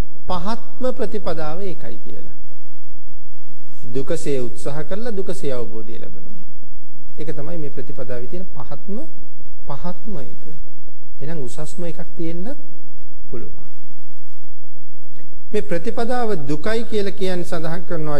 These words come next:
යම් මාර්ගයක් ඵලයක් ලබන්න යම් මොහතක යම් කෙනෙක් කල්පනා කළාද? ප්‍රතිපදාව දුකයි කියලා කියන්නේ යමෙක් තීරණය කරනවා මං අඩුතරමේ මේ ජීවිතෙන් කොහොම හරි මාර්ගඵලයකටවත්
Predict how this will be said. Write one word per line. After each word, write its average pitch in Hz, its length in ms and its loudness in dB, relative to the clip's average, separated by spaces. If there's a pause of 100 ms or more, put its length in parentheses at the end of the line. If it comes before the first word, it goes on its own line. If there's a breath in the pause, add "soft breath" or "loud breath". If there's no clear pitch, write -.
(120)
යම් 185 240 0
මාර්ගයක් 185 720 0
ඵලයක් 170 440 0
ලබන්න 147 480 0 (960)
යම් 180 280 -2
මොහතක 160 480 0
යම් 147 280 0
කෙනෙක් - 300 0
කල්පනා 135 500 0
කළාද? - 360 0 (480)
ප්‍රතිපදාව 127 680 0
දුකයි 123 360 0
කියලා 120 280 0
කියන්නේ 117 500 0 (500)
යමෙක් 156 340 0
තීරණය 143 460 0
කරනවා 175 340 0
මං 175 240 0
අඩුතරමේ 156 600 0 (520)
මේ 147 280 0
ජීවිතෙන් 151 600 0
කොහොම 156 460 0
හරි 190 240 0
මාර්ගඵලයකටවත් 151 1040 0